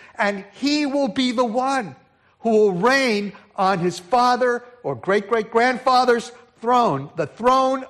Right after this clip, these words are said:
of David forever. And that, my brothers and sisters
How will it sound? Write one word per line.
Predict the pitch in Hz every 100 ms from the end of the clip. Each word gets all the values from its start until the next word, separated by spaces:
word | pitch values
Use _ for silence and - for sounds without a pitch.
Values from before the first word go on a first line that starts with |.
| -
of | 190 185 -
David | 196 202 202 190 190 - _ _
forever. | 175 185 170 - 160 185 190 170 - _ _ _ _ _ _ _ _
And | 151 147
that, | 208 226 226
my | 196
brothers | 160 220 226 214 -
and | 185 160
sisters | - 240 - - - -